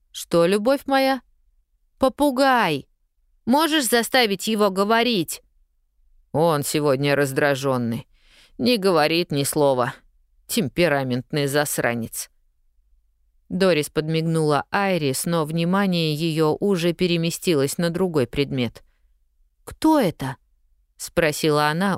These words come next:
указывая на висевшую на стене большую фотографию королевы в серебряной рамке. Саймон разразился смехом. «Тсс, Айрис»,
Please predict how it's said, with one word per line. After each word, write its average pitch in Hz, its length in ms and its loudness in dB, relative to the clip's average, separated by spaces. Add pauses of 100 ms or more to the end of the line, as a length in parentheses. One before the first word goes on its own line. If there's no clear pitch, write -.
указывая 156 720 -2
на 147 120 0
висевшую 151 640 -2
на 147 120 -2
стене 175 440 0
большую 156 520 0
фотографию 156 720 -2
королевы 185 760 0
в - 80 -10
серебряной 139 640 0
рамке. 127 420 -4 (800)
Саймон 277 600 0
разразился 147 720 0
смехом. 131 560 -4 (720)
«Тсс, - 480 0
Айрис», 143 560 -2